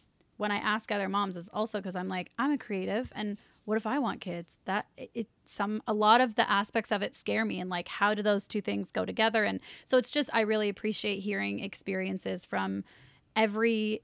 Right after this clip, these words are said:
mom who works in this industry. Like, I, I really value and, and hold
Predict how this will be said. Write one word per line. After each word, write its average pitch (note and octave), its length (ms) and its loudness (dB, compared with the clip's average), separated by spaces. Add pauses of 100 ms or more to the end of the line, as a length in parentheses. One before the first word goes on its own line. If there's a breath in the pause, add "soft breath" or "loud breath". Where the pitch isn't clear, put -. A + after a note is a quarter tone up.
(140)
mom G#3 480 4
who G3 220 -2
works G3 420 -4
in G#3 120 0
this G3 160 -4
industry. G3+ 580 -4
Like, F#3+ 220 -2
I, F#3+ 220 0
I G#3 80 -2
really G3 520 -2 (200)
value G3+ 460 2
and, F#3+ 220 -4 (120)
and F#3+ 240 -2 (120)
hold F#3+ 500 -6